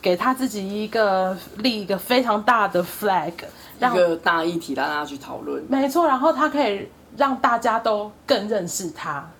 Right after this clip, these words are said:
Speaker 2: 嗯。
Speaker 1: 我觉得这个是政治操作的其中一个手段，这个是
Speaker 2: 对啊。
Speaker 1: 对啊，这个就没办法。然后当然，他们应该后来我们家，呃，呃，爸爸家的人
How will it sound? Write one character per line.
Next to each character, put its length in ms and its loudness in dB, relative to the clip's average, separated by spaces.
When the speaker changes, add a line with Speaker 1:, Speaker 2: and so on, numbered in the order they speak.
Speaker 2:
嗯。 340 -4
Speaker 1:
我 60 -2
觉 100 4
得 80 2
这 80 0
个 140 0
是 320 -2
政 200 0
治 140 -8
操 180 0
作 160 -4
的 140 -4
其 140 -10
中 120 -4
一 60 -6
个 100 -6
手 240 -4
段， 280 -6
这 100 -4
个 140 -4
是 80 -8
Speaker 2:
对 100 -2
啊。 180 -4
Speaker 1:
对 120 0
啊， 180 -6
这 100 -2
个 200 4
就 120 -2
没 160 -2
办 240 -2
法。 260 -8
然 80 -4
后 120 6
当 160 4
然， 360 0
他 140 0
们 140 2
应 80 0
该 160 4
后 160 2
来 120 2
我 80 0
们 160 -6
家， 320 0
呃， 140 0
呃， 200 2
爸 140 0
爸 160 2
家 200 0
的 120 -4
人 160 -6